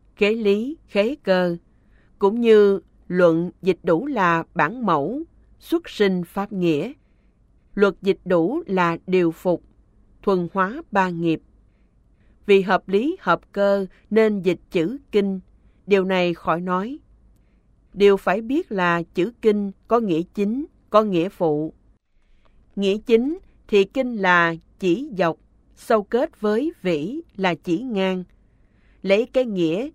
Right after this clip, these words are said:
sợi chỉ sâu kết mà dịch là kinh, là có nghĩa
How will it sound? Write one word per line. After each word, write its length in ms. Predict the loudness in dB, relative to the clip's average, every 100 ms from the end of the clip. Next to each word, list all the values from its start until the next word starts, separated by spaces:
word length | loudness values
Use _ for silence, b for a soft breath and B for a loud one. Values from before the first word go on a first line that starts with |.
| _
sợi 240 | -2 -2
chỉ 340 | -2 -2 -2 -4
sâu 320 | -6 -6 -6 -6
kết 260 | -6 -6 _ _ _
mà 160 | -2 -2
dịch 260 | 0 -6 -6
là 240 | -6 -6 -6 -4
kinh, 240 | -4 -4 _ _ _ _ _ -2
là 140 | -2
có 160 | -2 -6
nghĩa 460 | -2 -2 -2 -4